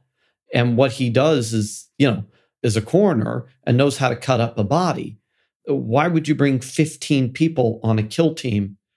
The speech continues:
if you weren't planning, you know, fifteen people, if you were not planning, uh, to basically murder this person? Now, as to the second part of the question, which is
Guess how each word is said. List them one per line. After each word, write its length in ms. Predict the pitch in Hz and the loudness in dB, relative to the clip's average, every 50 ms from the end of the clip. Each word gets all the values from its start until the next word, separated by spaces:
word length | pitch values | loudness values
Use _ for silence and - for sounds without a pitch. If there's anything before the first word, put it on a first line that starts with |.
| _ _ _ _ _ _ _ _ _ | _ _ _ _ _ _ _ _ _
if 180 | 120 117 - - | -2 0 0 0
you 80 | 143 131 | 2 2
weren't 200 | 135 131 131 131 | 2 0 0 -2
planning, 380 | - 139 131 123 120 120 - | -2 -2 0 0 0 -2 -2
you 60 | 135 123 | -2 -2
know, 80 | 113 | -2
fifteen 540 | 104 - - 185 170 180 - - 147 135 123 | -2 0 0 -2 -2 -2 -2 -2 0 0 0
people, 420 | - 156 160 160 - - - - _ _ _ _ | 0 -2 -2 -2 -4 -10 -16 -18 _ _ _ _
if 180 | - 123 - 131 | -4 -4 0 0
you 100 | 135 123 | 2 2
were 140 | 120 123 123 | 2 2 2
not 300 | 123 123 127 123 - - | 2 2 0 -2 -4 -6
planning, 520 | - 127 117 110 110 104 101 98 98 - _ _ _ _ _ _ _ _ - | -2 0 2 2 2 2 0 -2 -4 -8 _ _ _ _ _ _ _ _ -2
uh, 160 | 117 110 107 107 | 0 2 2 0
to 120 | 107 - | 0 0
basically 480 | 110 113 113 110 110 113 107 - 113 104 | 2 2 2 2 0 -4 -4 -2 2 2
murder 340 | 101 104 113 113 113 107 104 | 4 4 4 2 2 2 0
this 200 | 107 95 - - | -2 -4 -10 -16
person? 460 | - - 92 92 - - - - 107 _ _ _ - - _ _ _ _ - | -14 -16 -14 -14 -12 -14 -14 -16 -20 _ _ _ -20 -20 _ _ _ _ 0
Now, 340 | 127 123 123 120 120 - - _ _ _ _ _ _ - | 0 2 2 2 0 -4 -8 _ _ _ _ _ _ -2
as 280 | 135 143 165 160 - - | 0 0 0 0 -2 -4
to 60 | 139 | -4
the 100 | 123 117 | -4 -4
second 380 | - - 226 269 - 269 202 | -2 -2 -2 -2 0 0 0
part 200 | 147 135 117 113 | 2 2 2 2
of 60 | 107 110 | 0 -2
the 60 | 107 | -4
question, 460 | - - 117 117 104 - 120 113 110 | -6 -6 -6 -4 -6 -6 -8 -8 -8
which 200 | 110 110 - - | -8 -8 -4 -2
is 280 | 117 110 104 107 - | -2 -2 -2 -2 -6